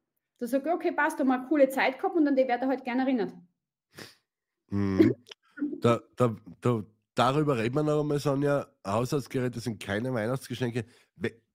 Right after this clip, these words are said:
Speaker 2: unter diesem Kontext, wie ich das gerade erwähnt hab,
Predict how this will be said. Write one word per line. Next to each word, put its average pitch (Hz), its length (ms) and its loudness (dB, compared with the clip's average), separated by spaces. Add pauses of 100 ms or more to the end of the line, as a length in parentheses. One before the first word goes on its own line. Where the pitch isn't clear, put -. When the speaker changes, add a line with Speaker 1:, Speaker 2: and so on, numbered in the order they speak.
(380)
Speaker 2:
unter 123 240 0
diesem 180 340 -4
Kontext, 127 500 -2
wie 113 140 0
ich 127 60 -6
das - 180 -6
gerade 90 320 -4
erwähnt 87 340 -2
hab, 113 180 -4